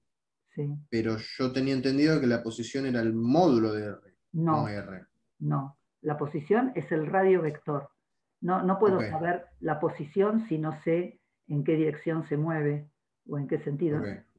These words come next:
Speaker 1: Eh, et-, esto es lo que tra-,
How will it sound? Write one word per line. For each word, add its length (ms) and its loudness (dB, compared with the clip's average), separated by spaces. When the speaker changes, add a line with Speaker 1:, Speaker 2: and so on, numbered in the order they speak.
Speaker 1:
Eh, 300 -8
et-, 340 -4
esto 240 0
es 80 0
lo 80 0
que 340 2
tra-, 380 -2